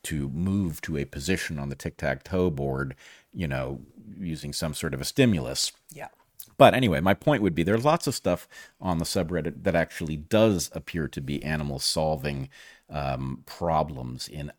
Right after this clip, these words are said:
Speaker 1: utterly remarkable ways. And you've gotta start thinking about, you know, is this individual unusually intelligent? Even so, maybe that says that that kind of capacity exists in the creatures. But anyway, if you,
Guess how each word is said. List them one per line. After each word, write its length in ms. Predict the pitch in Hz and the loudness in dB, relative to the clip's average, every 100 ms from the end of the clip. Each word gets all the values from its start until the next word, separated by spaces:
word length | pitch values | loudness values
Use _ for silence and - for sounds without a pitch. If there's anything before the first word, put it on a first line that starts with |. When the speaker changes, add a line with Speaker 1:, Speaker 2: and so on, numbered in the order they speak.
| - | 0
Speaker 1:
utterly 480 | 95 85 76 69 69 | 2 2 -2 -4 -6
remarkable 720 | 69 69 65 64 - 69 90 | -6 -6 -6 -8 -10 -8 -4
ways. 440 | 131 147 95 104 - 78 | 2 4 4 0 -4 -4
And 320 | 78 85 98 | -2 -4 -6
you've 320 | 85 98 - | -8 -10 -8
gotta 220 | - 82 | -6 -4
start 360 | - - 82 - | -4 -4 -4 -2
thinking 360 | 180 196 85 73 | -4 -2 -2 -2
about, 320 | 65 64 - | -2 -2 -2
you 80 | 64 | -6
know, 120 | 60 | -6
is 140 | 67 | -8
this 200 | - - | -10 -12
individual 800 | - 123 107 101 107 113 107 98 | -12 -12 -10 -8 -4 -2 -2 -4
unusually 440 | 95 95 98 98 92 | -4 -4 -4 -4 -6
intelligent? 600 | 92 87 90 92 113 - _ | -4 -2 -2 -2 -6 -6 _
Even 420 | - 71 80 65 - | -8 -6 -6 -8 -10
so, 420 | - - 65 95 95 | -10 -4 -2 -2 -4
maybe 280 | 64 76 | -6 -6
that 200 | 78 64 - _ | -6 -10 -10 _
says 340 | - - 78 78 | -8 -4 -4 -4
that 140 | 69 | -8
that 180 | 67 62 | -8 -6
kind 220 | - 67 | -6 -6
of 160 | 64 - | -6 -10
capacity 500 | - 69 69 - 65 | -4 -2 -2 -4 -6
exists 360 | 64 120 - | 0 0 2
in 80 | 107 | -2
the 40 | 92 | -2
creatures. 380 | 90 85 78 - - - - | -2 -4 -6 -10 -16 -8 2
But 100 | 117 | 6
anyway, 220 | 101 73 | 6 4
if 200 | - - | 0 0
you, 260 | 92 - | -2 -2